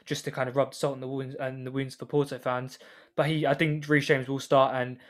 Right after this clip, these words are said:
Otavio, Reece James does have kind of lapses in his game where he does kind of lose concentration in defensive, uh, situations sometimes, but that could be a chance for Otavio to shine. But the main players you said were Otavio and Francisco Conceição. The manager's son, the celebrations.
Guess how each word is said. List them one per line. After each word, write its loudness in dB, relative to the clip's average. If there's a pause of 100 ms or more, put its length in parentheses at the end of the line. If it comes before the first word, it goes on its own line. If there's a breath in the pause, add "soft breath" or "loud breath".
(140 loud breath)
Otavio, 6
Reece 4
James 4
does 6
have 4
kind 0
of -2
lapses -2
in -6
his -8
game -2
where 2 (400 loud breath)
he 0
does 4
kind 2
of -2 (280 soft breath)
lose 2
concentration 0
in -6
defensive, 0
uh, 0
situations 0
sometimes, -4
but 2 (180 loud breath)
that 4
could 4
be 6
a 6
chance 0
for -8
Otavio 0
to -14
shine. -4
But -4 (200 loud breath)
the 4
main 4
players 4
you -6
said 2
were 2
Otavio 2
and -6
Francisco -6
Conceição. -2 (360 loud breath)
The 0
manager's 4
son, 0
the -6
celebrations. 2